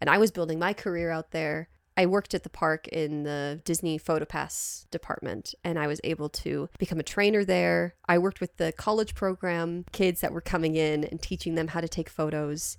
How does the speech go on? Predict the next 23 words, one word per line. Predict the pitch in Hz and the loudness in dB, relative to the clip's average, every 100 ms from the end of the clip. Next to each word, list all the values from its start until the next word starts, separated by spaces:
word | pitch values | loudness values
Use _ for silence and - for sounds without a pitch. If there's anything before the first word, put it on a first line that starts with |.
| - | 2
I | 165 | 4
was | 160 | 4
able | 175 170 | 2 0
to | 170 | -2
be | 165 | -4
trained | - 190 185 180 180 - | 0 4 4 4 2 -2
in | 180 170 | 0 2
these | 160 151 | 2 0
incredible | 160 156 - 202 180 170 165 170 | -2 -4 -2 0 0 0 0 -2
places | - 202 - 180 | 0 0 0 -4
within | 175 170 | -4 -4
Magic | 165 139 - | -4 -4 -8
Kingdom. | - 240 226 202 180 180 180 | -8 -4 -2 0 -2 -4 -4
There | 208 226 | 0 4
were | 226 | 6
a | 196 | 4
lot | 180 196 226 | 2 -2 0
of | 214 - | -2 -2
wonderful | 175 185 180 175 | 0 0 0 -2
things | 165 170 165 165 - | -2 -2 -4 -4 -6
that | 147 | -6
I | 139 | -4
enjoyed | 151 147 - 151 151 151 | -2 -2 -4 -4 -2 -4